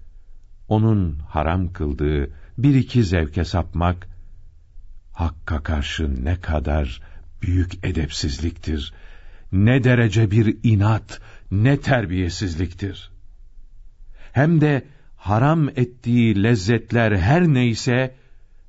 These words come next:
mübah olanlarda da vardır, hem fazlasıyla. Helal olan zevkleri bırakalım bir yana, Hak rızası daha çok lezzet verir insana.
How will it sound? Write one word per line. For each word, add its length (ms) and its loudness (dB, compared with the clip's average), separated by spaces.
mübah 400 4
olanlarda 680 2
da 120 2
vardır, 420 -6
hem 360 4
fazlasıyla. 960 0
Helal 440 4
olan 420 4
zevkleri 680 0
bırakalım 600 0
bir 120 0
yana, 500 -2
Hak 400 -2
rızası 760 0
daha 280 2
çok 380 -6
lezzet 540 -4
verir 200 -2
insana. 600 -6